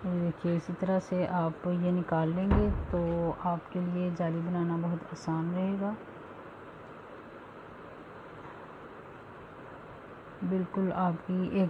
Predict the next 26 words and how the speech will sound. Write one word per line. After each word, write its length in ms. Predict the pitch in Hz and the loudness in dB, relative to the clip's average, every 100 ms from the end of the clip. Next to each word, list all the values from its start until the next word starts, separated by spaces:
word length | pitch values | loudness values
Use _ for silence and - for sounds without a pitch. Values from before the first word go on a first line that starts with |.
| - | 4
जैसी 280 | 196 - 190 | 2 4 2
जो 120 | 180 | 6
है 200 | 185 175 | 6 6
वो 240 | 170 170 165 | 4 4 4
जाली 340 | 165 160 160 | 4 4 4
बनेगी, 520 | 170 165 165 170 175 170 | 4 4 4 4 0 0
कोई 220 | 175 175 175 | 2 4 4
आपको 280 | 165 - | 2 2
मुश्किल 300 | 175 170 - | 0 0 -2
नहीं 160 | 185 185 | 0 2
होगी 360 | 185 170 170 170 | 4 2 2 2
जाली 260 | 175 165 170 | 2 2 2
बनाने 400 | 175 170 170 170 | 2 4 4 4
में, 220 | 180 180 - - - - - - - | 2 0 -6 -14 -16 -14 -14 -4 2
क्योंकि 260 | 185 185 | 4 6
जब 240 | 180 185 180 | 8 8 8
आप 300 | 175 170 185 | 6 6 6
एक 500 | 180 175 - 185 190 | 8 6 4 2 2
एक 180 | 185 180 | 0 0
जो 120 | 190 | 4
है 160 | 185 180 | 6 6
वो 160 | 180 | 6
धागा 300 | 175 170 175 | 6 6 6
निकाल 360 | 180 175 175 170 | 4 4 4 4
चुके 280 | - 226 240 | 2 2 6
होंगे 380 | 226 208 202 | 6 6 4